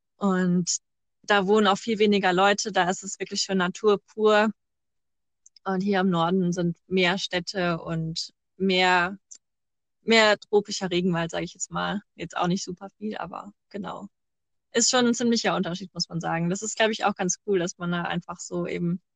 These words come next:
wie gesagt, kompakt alles zusammen hat und dann innerhalb von zwei, drei Wochen, ähm, alles Mögliche eben sich anschauen und erleben kann.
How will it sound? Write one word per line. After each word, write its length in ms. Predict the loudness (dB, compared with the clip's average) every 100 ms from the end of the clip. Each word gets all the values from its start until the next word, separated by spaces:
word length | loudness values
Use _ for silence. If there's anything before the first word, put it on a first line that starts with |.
| _ _ -4
wie 120 | 0
gesagt, 500 | 2 4 4 2 -4
kompakt 520 | 0 0 2 0 0
alles 220 | 0 0
zusammen 560 | -2 -2 0 2 2 2
hat 260 | 0 0 -4
und 360 | -2 -2 -4 -4
dann 180 | -2 0
innerhalb 400 | -2 -2 -4 -4
von 360 | -2 -2 -2 -6 _ _ _ _
zwei, 360 | -8 0 2 2
drei 280 | -2 -2 0
Wochen, 460 | -2 -2 -2 -2 -4 _ _ _ _ _ -6
ähm, 360 | -2 0 0
alles 320 | 0 2 2 0
Mögliche 340 | -4 -4 -6
eben 280 | -4 -2 -2
sich 160 | -4
anschauen 340 | -4 -4 -4 -4
und 80 | -4
erleben 340 | -2 -4 -4
kann. 280 | -10 -10